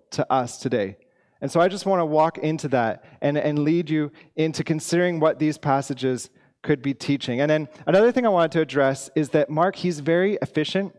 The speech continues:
as he puts together the teachings of Jesus, uh, on Mar-, on Peter's behalf. And,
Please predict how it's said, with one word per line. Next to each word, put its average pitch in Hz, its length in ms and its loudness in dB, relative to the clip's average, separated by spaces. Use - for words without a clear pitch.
as 151 140 2
he 151 80 -4
puts 170 300 -4
together 151 440 2
the 143 80 0
teachings 151 500 -2
of 135 120 -6
Jesus, 135 520 -2
uh, - 80 -2
on 135 360 0
Mar-, 143 180 0
on 127 200 -2
Peter's 147 300 -2
behalf. 147 380 0
And, 135 200 -2